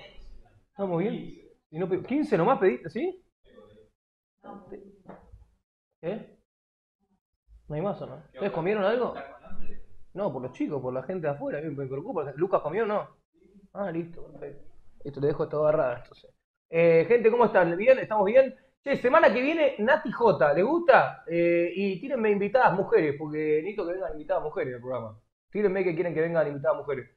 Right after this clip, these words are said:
No estoy estudiando para estar acá. ¿La están pasando bien? Olvide el parcial, ¿cómo te fue? Eh, sí, me sirve Nati J, me gusta. Vicky Arabal, me gusta. Eh,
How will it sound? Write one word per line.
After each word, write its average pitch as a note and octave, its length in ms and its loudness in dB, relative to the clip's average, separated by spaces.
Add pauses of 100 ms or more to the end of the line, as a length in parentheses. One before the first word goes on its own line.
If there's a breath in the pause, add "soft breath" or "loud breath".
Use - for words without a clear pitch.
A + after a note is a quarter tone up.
(200)
No F#3+ 100 -2
estoy G#3 180 0
estudiando F#3+ 400 2
para E3+ 120 0
estar F3 120 -4
acá. D3+ 120 0
¿La D3+ 60 0
están D3+ 160 -8
pasando G3+ 240 -6
bien? A#3 360 -2 (180)
Olvide F#3+ 260 4
el G3 60 6
parcial, F3+ 340 4
¿cómo G3+ 160 -2
te F3 100 2
fue? D3 220 4 (2000)
Eh, D#3+ 720 6
sí, A3+ 460 0
me D#3 120 -2
sirve G3+ 220 0
Nati E3 160 2
J, G#3+ 340 2
me E3 80 -2
gusta. G3+ 500 0
Vicky F#3 240 -2
Arabal, F#3+ 360 6
me E3 60 -2
gusta. G3 440 0 (600)
Eh, D3 1000 2